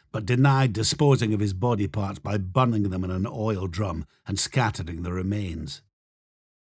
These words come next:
Mister Ritchie accused Ferguson of blaming Hutchison for the killing. "No," Ferguson replied,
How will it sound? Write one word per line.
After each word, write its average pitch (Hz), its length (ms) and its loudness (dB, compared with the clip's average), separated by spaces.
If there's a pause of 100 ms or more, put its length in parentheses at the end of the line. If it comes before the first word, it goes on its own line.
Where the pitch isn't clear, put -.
Mister 143 340 6
Ritchie 135 460 4
accused 123 440 4
Ferguson 113 540 2
of 95 160 -2
blaming 120 420 2
Hutchison 110 540 -2
for 107 120 -4
the 104 120 -4
killing. 98 440 -4 (920)
"No," 127 440 4 (120)
Ferguson 95 500 -2
replied, 80 500 -8